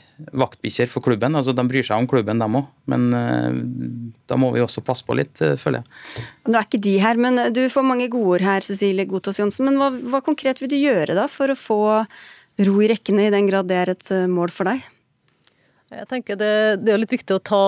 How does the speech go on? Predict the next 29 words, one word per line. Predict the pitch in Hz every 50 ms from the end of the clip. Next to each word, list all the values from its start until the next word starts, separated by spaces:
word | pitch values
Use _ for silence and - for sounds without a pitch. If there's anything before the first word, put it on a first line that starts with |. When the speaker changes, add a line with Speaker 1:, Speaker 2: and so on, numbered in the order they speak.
| 196 190
Speaker 3:
signalene | - - 214 202 196 180 147 147 151 160 175 175
som, | - - 190 185 190 190 185 180 -
som | - 180 175 180 180 185
de | 190 180 180 175 180 185 202 202
ulike | 185 160 156 147 - 170 156 160 165 170
medlemmene | 170 170 156 143 143 151 160 160 170
viser | 165 160 - 147 151
nå. | 190 226 247 233 208 202
Vi | 196 196 208 -
har | 202 165 139 139
jo | 165 180
medlemsmøter, | 190 185 160 156 151 160 - - 156 143 - - 190 208 233 226
og | 208
nå | 190 196
har | 160 202 156 143 165
jo | 180 180
de, | 185 185
de | 180 185 175 -
kanskje | 202 - - 175
ikke | - - 160 156
vært | 170 - -
så | - 180
veldig | 185 170 156 156 156
operative | - - 151 143 - 170 170 180 180 180
de | 185 -
siste | 202 185 - 180 170
årene | 151 147 156 156 160
på | - 180 160
grunn | 170 151 147 160 170